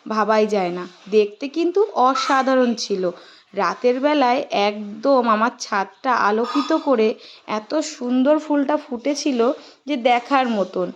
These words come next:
আমার তো বর বলছে যে এই ফুলটাই তো বেশি ভাল লাগছে, ফলের থেকে যদি এরকম সব ফুল হয় তাহলে তো দেখতে বেশি ভালো লাগবে। ফুলটা কিন্তু অনেক বড়, অনেক বড়। তো যারা দেখেছো তারাই জানতে পারবে।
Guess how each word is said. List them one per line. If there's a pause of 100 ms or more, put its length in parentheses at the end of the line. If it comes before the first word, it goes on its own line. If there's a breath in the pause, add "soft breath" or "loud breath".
(360 loud breath)
আমার (100)
তো
বর
বলছে
যে (520 loud breath)
এই (140)
ফুলটাই
তো
বেশি
ভাল
লাগছে, (120)
ফলের
থেকে
যদি
এরকম
সব
ফুল
হয়
তাহলে
তো
দেখতে
বেশি
ভালো
লাগবে। (500 loud breath)
ফুলটা
কিন্তু (180)
অনেক (160)
বড়, (200)
অনেক
বড়। (520 loud breath)
তো
যারা
দেখেছো
তারাই
জানতে
পারবে।